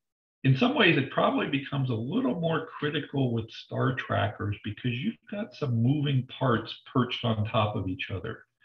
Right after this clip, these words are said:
You have your tripod, there's a latitude adjustment base, which has some mechanical screw adjustments like our telescope mounts do. On top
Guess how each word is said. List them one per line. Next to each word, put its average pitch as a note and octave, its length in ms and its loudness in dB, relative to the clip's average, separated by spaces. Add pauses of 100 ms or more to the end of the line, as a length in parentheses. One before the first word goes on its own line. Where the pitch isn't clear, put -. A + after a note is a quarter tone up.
(400)
You A2 120 2
have A2+ 160 2
your G#2 140 2
tripod, E3+ 920 2 (800)
there's A#2+ 220 4
a G#2+ 160 2
latitude C#3 600 2
adjustment C3 600 0 (140)
base, C3 400 2 (1300)
which A2+ 160 0
has A#2 200 0
some A2+ 140 -2
mechanical A#2+ 840 0 (140)
screw B2+ 380 0
adjustments G#2+ 640 0
like G#2+ 180 0
our G#2+ 380 -2
telescope A#2 500 -2
mounts G#2 340 0
do. A2 280 0
On G#2+ 100 0
top C3+ 340 -2